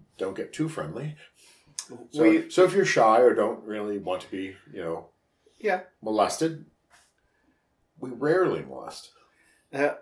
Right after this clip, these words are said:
Speaker 2: ask nicely, and we'll, we'll gladly do it. But, uh, yeah, no, we, we don't. Again, yeah, we don't bite unless you ask nicely. Uh, so, okay. Uh, moving on, uh, to the expert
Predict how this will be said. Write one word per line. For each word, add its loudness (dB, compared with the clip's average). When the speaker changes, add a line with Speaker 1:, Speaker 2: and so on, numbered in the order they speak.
Speaker 2:
ask 2
nicely, 2
and -2
we'll, 2
we'll 0
gladly 2
do 0
it. -6
But, -4
uh, -8
yeah, -10
no, -8
we, -4
we -2
don't. 2
Again, 0
yeah, 0
we -4
don't 2
bite 4
unless -2
you -2
ask -2
nicely. -12
Uh, -10
so, -14
okay. 2
Uh, 10
moving 6
on, 6
uh, 2
to -4
the 0
expert -2